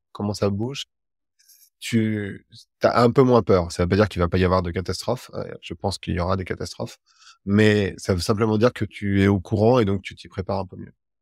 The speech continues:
Et le deuxième podcast s'appelle Ping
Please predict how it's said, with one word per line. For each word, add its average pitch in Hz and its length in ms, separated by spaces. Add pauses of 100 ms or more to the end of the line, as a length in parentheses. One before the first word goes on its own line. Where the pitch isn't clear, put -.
(360)
Et 107 80
le 104 120
deuxième 139 400
podcast 131 640
s'appelle 92 360
Ping 139 380